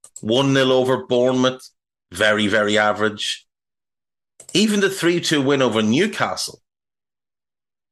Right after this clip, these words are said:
they weren't good. They went two one down. City aren't playing close to their best. We're not playing at our best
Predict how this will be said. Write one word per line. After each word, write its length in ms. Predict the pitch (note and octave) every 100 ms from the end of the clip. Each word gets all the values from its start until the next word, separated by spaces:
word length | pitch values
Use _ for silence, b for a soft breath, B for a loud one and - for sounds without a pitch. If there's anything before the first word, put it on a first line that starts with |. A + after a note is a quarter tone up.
| _ _
they 120 | A#2+
weren't 380 | A2 A2 G2 -
good. 220 | G#2 D#2+ -
They 120 | G#2
went 260 | A2 G2+
two 240 | - B2 A2
one 260 | F#2 F2+
down. 300 | F2 F2+ E2+
City 400 | D#2+ - G#3+ A3
aren't 300 | E3 A#2+ G#2+
playing 320 | - A2 F#2+ -
close 440 | - A#2 E3+ G#3+
to 120 | -
their 120 | F#2+ F2
best. 480 | - - - - - _ _ _ _ _ _ _ _ _ _ _ _ _ _ _ _ _ _ _ - -
We're 340 | G2+ C3 A3
not 280 | G#3 B2+ -
playing 320 | A#2+ G#2 G2
at 80 | F2+
our 100 | F2+
best 500 | G2+ F#2+ - -